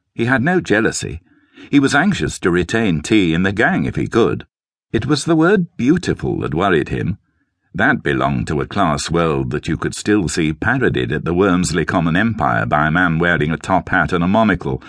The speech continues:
with a haw-haw accent. He was tempted to say, "My dear Trevor, old chap," and unleash his hellhounds. "If you'd broken in," he said sadly,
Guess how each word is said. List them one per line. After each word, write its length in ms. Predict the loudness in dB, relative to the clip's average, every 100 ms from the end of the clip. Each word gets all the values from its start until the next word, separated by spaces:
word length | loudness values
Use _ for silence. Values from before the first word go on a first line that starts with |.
| -12 -2
with 140 | 0
a 60 | 2
haw-haw 680 | 4 4 4 4 4 4 2
accent. 500 | 0 -2 -6 -6 -8 -20 _ _ _ _ _ _ -2
He 100 | -2
was 160 | 0 0
tempted 380 | 0 0 -4
to 80 | -6
say, 360 | -4 -2 -2 -6 -8 0
"My 240 | 2 2
dear 340 | 4 4 4 0
Trevor, 540 | 2 2 4 2 2
old 260 | 2 2 0
chap," 380 | 0 -2 -4 -16 _ _ _ _ _ _ -6
and 160 | 0
unleash 460 | 2 2 2 0 0
his 160 | -4 -2
hellhounds. 760 | -4 -4 -2 -2 -2 -4 -8 _ _ _ _ _ _ _ _ _ _ _ _ _ -2
"If 220 | 0 4
you'd 220 | 2 2
broken 440 | 2 2 2 0
in," 280 | 2 -2 -6 _ -6
he 120 | -4
said 260 | -2 -4
sadly, 500 | -2 -2 -2 -2 -4